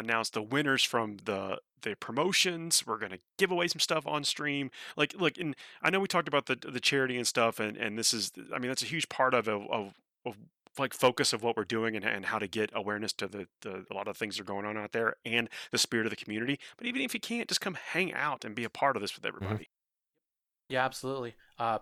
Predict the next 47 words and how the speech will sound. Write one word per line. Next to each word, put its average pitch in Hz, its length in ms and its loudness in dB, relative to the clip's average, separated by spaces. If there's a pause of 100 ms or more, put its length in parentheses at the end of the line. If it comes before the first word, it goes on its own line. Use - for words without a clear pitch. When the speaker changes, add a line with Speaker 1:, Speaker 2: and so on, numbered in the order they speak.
Speaker 3:
if - 180 -6
this 123 200 -8
is, 131 120 -8
if 151 180 -4
you 135 80 -4
wanted 139 200 -4
to 127 60 -4
dive 123 260 2
into 123 160 -8
competitive 120 420 -8
forty 123 240 -6
K 120 160 -8
and 110 100 -8
you 110 100 -10
wanted 113 260 -6
to 113 80 -8
know 113 280 -4 (220)
who 147 160 -2
to 135 80 0
follow, 127 580 2 (600)
you 147 100 -4
know, 117 60 0
what 123 160 0
the - 80 -6
community 131 280 -8
is 147 120 -6
like, 170 160 0
this - 160 -8
would 120 40 -14
be 120 100 -2
a 110 40 -2
great, 117 420 -6 (380)
a 135 60 -14
great 117 340 -4
example, 113 440 -6
especially 147 440 0
if - 80 -10
you 175 240 -4 (260)
find 147 160 2
yourself 156 280 -2
starved 139 340 0
for - 80 -8
a 131 40 -4
little 127 180 -2
human 120 320 -10
contact. 113 560 -4
Um, 104 400 -8